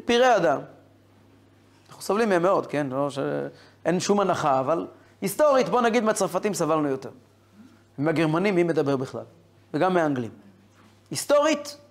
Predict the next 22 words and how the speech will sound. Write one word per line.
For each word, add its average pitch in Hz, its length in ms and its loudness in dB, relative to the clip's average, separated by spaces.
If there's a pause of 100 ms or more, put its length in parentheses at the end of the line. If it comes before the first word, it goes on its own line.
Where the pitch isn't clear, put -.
(180)
אין 240 120 2
בכלל 208 200 2
מה 160 140 0
להשוות. 131 460 -6 (2000)
ומהרוסים. 139 560 -2 (640)
בסדר, 143 240 -2
לאחרונה 160 360 -2
הם 180 80 0
קצת - 180 -6
משלימים 147 300 -2
את 147 60 -8
הפער. 127 240 -4 (1600)
מה 151 160 -2 (100)
הישמעאלים 311 640 4
ככה, 175 440 -2
כזה? 180 680 0 (1600)
יצא 247 160 -6
לי 403 60 -2
לשמוע 196 260 -2
את 190 80 -4
הרבי 156 220 -2
מדבר 143 400 -2